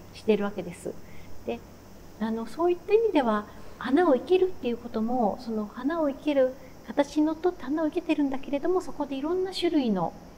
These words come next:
いろんな状態の花を使うっていうことは、全ての命を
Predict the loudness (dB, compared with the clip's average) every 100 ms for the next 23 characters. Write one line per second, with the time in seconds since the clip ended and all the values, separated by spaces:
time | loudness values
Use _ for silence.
0 | -20 -6 0 2 2 0 0 0 0 0
1 | 0 0 -2 -2 -4 -6 -2 0 0 0
2 | -2 -2 0 0 0 -6 -2 -2 -2 -6
3 | -8 -2 2 2